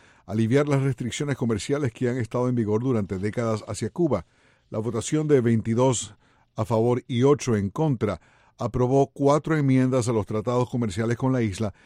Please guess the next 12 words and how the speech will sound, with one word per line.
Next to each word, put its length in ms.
incluyendo 540
la 100
bipartidista 720
enmienda 560
Busman-Tester, 1080
que 120
permite 560
el 220
uso 300
del 180
crédito 420
privado 440